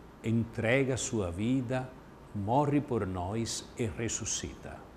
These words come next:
Ouçamos o final do Evangelho que é proclamado neste domingo,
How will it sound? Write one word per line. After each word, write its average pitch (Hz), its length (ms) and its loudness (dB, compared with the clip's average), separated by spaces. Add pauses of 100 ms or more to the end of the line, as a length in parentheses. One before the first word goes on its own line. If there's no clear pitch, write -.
(640)
Ouçamos 90 920 4 (440)
o 147 60 2
final 107 500 4
do 101 300 4
Evangelho 101 800 4
que - 80 0
é 101 80 0
proclamado 107 720 2
neste 101 380 0
domingo, 98 640 6